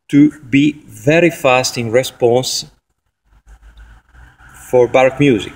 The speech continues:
If I want to play romantic music, I, uh, need maybe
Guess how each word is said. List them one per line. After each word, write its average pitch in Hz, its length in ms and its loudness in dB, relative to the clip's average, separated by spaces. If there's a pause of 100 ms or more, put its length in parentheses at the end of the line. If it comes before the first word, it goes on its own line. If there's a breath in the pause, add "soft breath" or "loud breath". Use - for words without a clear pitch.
(140)
If 147 220 -2
I 175 100 4
want 180 300 2
to 185 60 -8
play 170 440 2
romantic 147 720 0
music, 151 640 0 (520 soft breath)
I, 135 420 0 (520)
uh, 120 800 0 (200)
need 135 360 -2
maybe 131 540 0